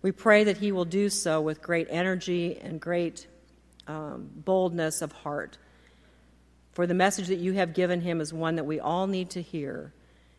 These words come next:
and we all need to take that into our hearts so that we know exactly how it is that you want us to be your people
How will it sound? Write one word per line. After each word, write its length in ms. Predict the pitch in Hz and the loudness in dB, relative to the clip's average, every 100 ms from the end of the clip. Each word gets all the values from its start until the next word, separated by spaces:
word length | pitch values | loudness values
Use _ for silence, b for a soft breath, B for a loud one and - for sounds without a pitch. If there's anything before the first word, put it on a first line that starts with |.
| b | b
and 80 | 160 | -4
we 80 | 160 | 0
all 160 | 170 185 | 2 2
need 160 | 185 | 0
to 60 | 170 | -2
take 300 | - 196 190 | -2 -2 0
that 180 | 180 170 | 0 0
into 260 | 185 202 | -2 -2
our 140 | 175 165 | -2 -2
hearts 400 | - 170 131 - | -4 -4 -2 -4
so 100 | 165 | -6
that 140 | 160 | -6
we 160 | 175 180 | -4 -2
know 180 | 175 | -2
exactly 560 | 165 156 170 165 170 165 | -2 -4 -2 -2 -2 -6
how 320 | 151 180 180 | -6 -4 -2
it 80 | 170 | 0
is 180 | 156 147 | -2 -4
that 180 | 139 - | -10 -10
you 80 | 170 | -8
want 300 | 165 160 165 | -6 -6 -6
us 180 | 160 | -8
to 160 | - 165 | -10 -10
be 140 | 156 | -6
your 260 | 175 165 160 | -4 -4 -4
people 500 | - 165 - - 131 | -6 -8 -8 -10 -12